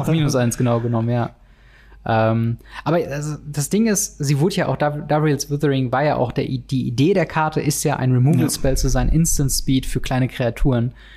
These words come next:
Speaker 1: Wenn du da jetzt hinten die zwei wegnimmst, und selbst eine eins kannst du ja auch nicht stehen lassen, weil dann sch-, funktioniert die Kombo ja immer noch.
Speaker 2: Ja.
Speaker 1: Ähm, ja, wie, wie kommt man da einfach wieder raus? Das ist halt, äh, also eigentlich müsste man Vesper Lark patchen und sagen, ähm,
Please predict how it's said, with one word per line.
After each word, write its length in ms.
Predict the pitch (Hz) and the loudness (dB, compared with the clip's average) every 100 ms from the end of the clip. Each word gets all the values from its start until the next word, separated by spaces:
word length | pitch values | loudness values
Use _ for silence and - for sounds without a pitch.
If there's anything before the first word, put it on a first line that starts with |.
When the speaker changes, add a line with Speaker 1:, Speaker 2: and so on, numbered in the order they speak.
| - | -8
Speaker 1:
Wenn 140 | 139 139 | -2 0
du 80 | 131 | 2
da 140 | 151 | 0
jetzt 260 | 185 147 - | 0 0 0
hinten 260 | 180 180 | 0 2
die 140 | 127 - | 0 0
zwei 260 | - 131 | 0 0
wegnimmst, 760 | 120 - 123 120 160 - - - | 0 -2 0 2 0 -4 -10 -4
und 120 | 147 | 0
selbst 240 | 139 143 139 | 0 0 0
eine 100 | 151 | 0
eins 160 | 190 | 0
kannst 180 | - 123 | 0 -2
du 60 | 139 | 0
ja 40 | |
auch 40 | 165 | 0
nicht 160 | 139 | 0
stehen 180 | - 127 | -2 0
lassen, 220 | 123 - | 0 0
weil 80 | 123 | 0
dann 120 | 123 | -2
sch-, 200 | 117 - | -4 -4
funktioniert 320 | 147 - 139 | -2 0 0
die 80 | 131 | 0
Kombo 260 | - 135 127 | 0 2 2
ja 120 | 113 | 2
immer 240 | 185 143 | 2 2
noch. 260 | 113 156 - - - - | 0 -2 -6 -16 -18 -6
Speaker 2:
Ja. 300 | 156 151 143 131 | -2 0 0 2
Speaker 1:
Ähm, 520 | 127 127 127 127 127 - - - | 2 2 2 2 -2 -10 -20 -4
ja, 180 | 139 139 | -2 2
wie, 180 | 156 151 | 2 2
wie 80 | 180 | 2
kommt 240 | 180 196 | 0 0
man 100 | 180 | 0
da 80 | 165 | 2
einfach 280 | 156 170 156 | 0 0 0
wieder 140 | 147 | 0
raus? 360 | 160 190 110 - | 2 2 2 0
Das 140 | 127 | 0
ist 200 | 135 131 131 | 0 -2 0
halt, 320 | 120 117 - | 2 0 -2
äh, 320 | - 120 120 120 - - | -2 0 0 -4 -14 -8
also 220 | 143 135 | -4 -2
eigentlich 300 | - 180 202 | 0 0 2
müsste 240 | 214 - 190 | 0 2 2
man 320 | 165 160 165 | 2 0 0
Vesper 300 | 151 - 110 | -2 -2 0
Lark 340 | 104 107 - - | 0 -2 -4 -8
patchen 520 | - 107 - 113 120 - - - - - - | -4 -4 -2 -4 -4 -10 -20 -20 -20 -20 -6
und 120 | 135 120 | 0 2
sagen, 560 | 127 131 135 131 131 - | 2 2 0 0 0 -2
ähm, 540 | 123 120 120 120 | 0 2 0 -2